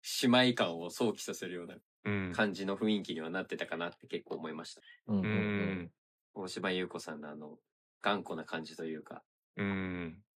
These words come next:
Speaker 1: あの感じとか、門脇麦さんの自由奔放っぽい感じとかも、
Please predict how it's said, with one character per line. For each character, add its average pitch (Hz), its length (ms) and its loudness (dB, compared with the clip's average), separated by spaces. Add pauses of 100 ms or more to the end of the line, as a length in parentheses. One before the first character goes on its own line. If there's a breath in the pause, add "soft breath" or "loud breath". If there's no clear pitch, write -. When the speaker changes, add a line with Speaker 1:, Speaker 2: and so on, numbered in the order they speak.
(160)
Speaker 1:
あ 95 100 -2
の 85 100 -4
感 90 200 0
じ 82 160 -8
と 87 100 -2
か、 78 300 -10 (200)
門 98 300 0
脇 90 220 2
麦 85 200 -4
さ 78 160 -6
ん 76 80 -12
の 78 180 -12 (380)
自 98 140 -2
由 90 140 0
奔 90 340 0
放 87 200 4
っ - 100 0
ぽ 120 120 6
い 98 60 2
感 85 160 -4
じ - 140 -10
と 90 80 -4
か 87 100 -10
も、 - 80 -14